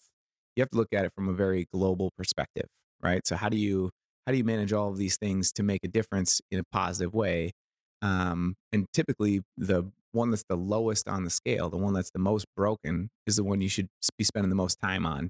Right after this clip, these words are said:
to fix and, and bring up to a healthy state. Um, it's not always possible to do that on your own. Like, sometimes people need professional help.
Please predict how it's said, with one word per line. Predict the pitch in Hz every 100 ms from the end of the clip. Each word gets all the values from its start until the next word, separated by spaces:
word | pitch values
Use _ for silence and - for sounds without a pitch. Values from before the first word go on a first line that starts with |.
| -
to | 95 -
fix | 87 - -
and, | 87 87
and | - 87 - _ _ _ _
bring | 139 120
up | -
to | 107
a |
healthy | 95 95 -
state. | 87 - 85 - _ _ _ _ _ -
Um, | 107 101 98 95 92 113 _
it's | 110 -
not | 127
always | 110 110 95 - _ _ _ _ -
possible | 101 98 - 113 113 -
to | 110
do | 107 104 104
that | 101 104 -
on | 110 95
your | 87 95
own. | 180 233 _ -
Like, | 95 -
sometimes | 101 98 98 95 -
people | 110 95
need | 95 92 95 -
professional | 101 90 - 85
help. | 98